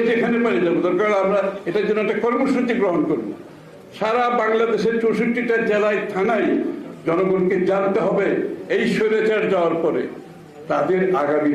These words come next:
জীবনটা কেমন হবে, তাদের ছেলে মেয়েদের জীবনটা কেমন হবে, বাংলাদেশ কোন দিকে যাবে, বাংলাদেশ কি কোনো তাবেদার রাষ্ট্র থাকবো নাকি স্বাধীন সার্বভৌম রাষ্ট্র থাকবে, বাংলাদেশ কি অর্থনৈতিকভাবে সাধারণ মানুষের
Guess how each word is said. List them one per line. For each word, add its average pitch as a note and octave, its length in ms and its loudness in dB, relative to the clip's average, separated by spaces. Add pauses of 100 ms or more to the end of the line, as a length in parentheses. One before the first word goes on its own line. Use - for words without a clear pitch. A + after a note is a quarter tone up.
জীবনটা C#3+ 380 2 (100)
কেমন A#2 300 -2
হবে, - 180 -8 (420)
তাদের F#3 260 2 (140)
ছেলে A3+ 280 2
মেয়েদের A#3+ 380 2
জীবনটা A3 420 0
কেমন F#3 300 2
হবে, F3 200 0 (680)
বাংলাদেশ A3+ 500 2 (200)
কোন B3 120 2 (120)
দিকে B3 260 0
যাবে, A3+ 240 2 (520)
বাংলাদেশ A3 380 0 (100)
কি B3 60 0 (100)
কোনো A#3 120 2 (140)
তাবেদার G#3+ 480 0
রাষ্ট্র A#3+ 240 0 (100)
থাকবো A3+ 260 -4 (380)
নাকি F3+ 280 0
স্বাধীন F#3+ 380 0
সার্বভৌম D#3 460 2 (100)
রাষ্ট্র - 220 -4 (120)
থাকবে, - 240 -10 (560)
বাংলাদেশ G#3+ 480 0
কি A3 60 0 (120)
অর্থনৈতিকভাবে A#3+ 800 2 (480)
সাধারণ A#3 400 2 (100)
মানুষের G#3+ 440 0